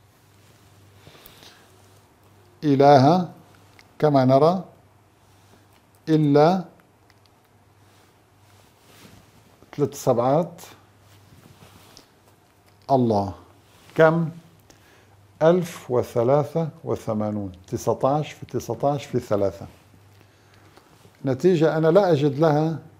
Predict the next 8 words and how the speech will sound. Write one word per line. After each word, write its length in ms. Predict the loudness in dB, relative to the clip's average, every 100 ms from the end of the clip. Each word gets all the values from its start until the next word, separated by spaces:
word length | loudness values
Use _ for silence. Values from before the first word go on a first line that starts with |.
| _ _ _ _ _ -4
أي 120 | -2
تفسير 680 | 0 -2 -4 -2 -2 -2 -8 -20 _ _ -20 _ _ _ _ _ _ _ -4
إلا 300 | 2 2 2
أن 40 |
نعتقد 720 | 0 0 0 -2 0 -2 -4 -12 -20 _ _ _ _ -8
أن 140 | -4 0
هذا 300 | 4 6 6
الإحكام 640 | 4 -4 -2 -2 -2